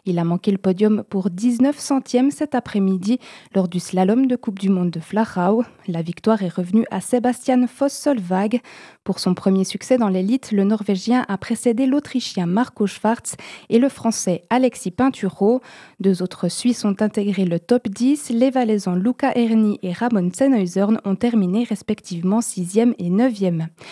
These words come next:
Toujours chez les hommes, la Coupe du Monde ira bel et bien à Kitzbühel la semaine prochaine. La tenue du Super G et des deux descentes au programme sur la Streif a été confirmée aujourd'hui. En biathlon, Benjamin Weger a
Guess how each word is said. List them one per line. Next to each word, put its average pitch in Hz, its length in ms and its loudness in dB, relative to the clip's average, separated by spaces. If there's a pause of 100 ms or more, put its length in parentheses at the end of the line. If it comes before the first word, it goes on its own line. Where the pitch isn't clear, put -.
(320)
Toujours 262 380 2
chez - 160 -2
les 196 260 0
hommes, 240 200 4
la 196 100 -2
Coupe 202 240 -8
du 202 120 2
Monde 214 240 2
ira 202 200 -4
bel 214 220 0
et 208 60 0
bien 233 220 0
à 196 100 -2
Kitzbühel 254 800 0
la 185 140 -2
semaine 285 400 2
prochaine. 208 580 0 (360)
La 180 100 -2
tenue 202 400 2
du 185 160 -6
Super 247 420 0
G 220 320 0
et 175 60 -2
des 180 120 0
deux 240 180 0
descentes 240 500 0
au 240 60 2
programme 208 440 0
sur 262 220 -2
la 190 120 0
Streif - 560 -2
a 226 120 2
été 190 260 -2
confirmée 214 720 0
aujourd'hui. 247 520 -2 (1160)
En 277 120 4
biathlon, 254 580 2
Benjamin 220 420 2
Weger 208 460 -2
a 185 140 0